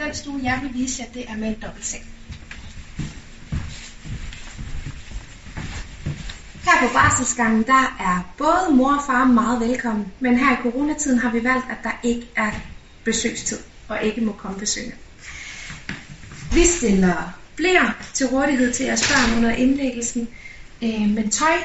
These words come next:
skal I selv have med. Vi skal også nok sørge for, at der kommer to dyner og pude til både mor og far.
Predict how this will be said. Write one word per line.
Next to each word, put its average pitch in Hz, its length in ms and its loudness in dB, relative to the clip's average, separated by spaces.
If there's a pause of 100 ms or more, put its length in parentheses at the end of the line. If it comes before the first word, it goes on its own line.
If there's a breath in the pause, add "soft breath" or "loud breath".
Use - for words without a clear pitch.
skal - 220 -2
I 208 40 0
selv 302 200 2
have 262 120 4
med. 247 180 6 (280)
Vi 269 80 2
skal - 200 2
også 208 240 2
nok 226 140 0
sørge 220 320 2
for, 226 80 2
at 214 240 0
der 208 120 0
kommer 226 420 4
to 254 300 0
dyner 247 380 8
og 220 120 0
pude 247 360 4
til 190 360 0 (120)
både 220 280 4
mor 240 220 6
og 226 140 2
far. 262 300 0